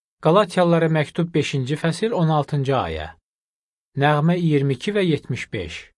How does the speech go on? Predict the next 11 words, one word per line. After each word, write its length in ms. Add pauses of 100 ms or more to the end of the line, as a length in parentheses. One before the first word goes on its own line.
(480)
İzah 380
edə 200
bilərsinizmi? 760 (1040)
Ruhani 440
cəhətdə 400
möhkəm 480
insan 240
olub 380
olmadığımızı 680
necə 240
müəyyən 400